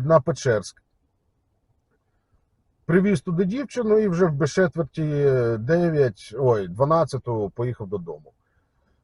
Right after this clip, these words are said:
Загалом вийшло в мене, працював учора тринадцять з половиною годин. Ну, взагалі чотирнадцять з половиною, але годину ми з хлопцями каву пили на возі. На заправці Вог.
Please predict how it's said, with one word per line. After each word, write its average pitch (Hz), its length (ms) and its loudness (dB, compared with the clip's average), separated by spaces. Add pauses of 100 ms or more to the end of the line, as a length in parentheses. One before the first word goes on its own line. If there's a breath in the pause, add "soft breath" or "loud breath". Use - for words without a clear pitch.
(200)
Загалом 220 520 10
вийшло 160 380 2
в 135 100 0
мене, 117 460 0
працював 175 580 4 (240)
учора 156 400 4
тринадцять 160 480 0
з - 60 -12
половиною 139 640 -2
годин. 107 440 -4 (1080)
Ну, 165 220 4 (180)
взагалі 180 380 4
чотирнадцять 220 500 -2
з - 60 -10
половиною, 120 840 0
але 160 500 8
годину 165 500 2
ми 160 580 2
з - 100 -14
хлопцями 139 1040 0
каву 104 380 4
пили 82 300 -8 (160)
на 98 120 -10
возі. 95 340 -10 (1120)
На 123 160 4
заправці 127 520 2
Вог. 101 240 0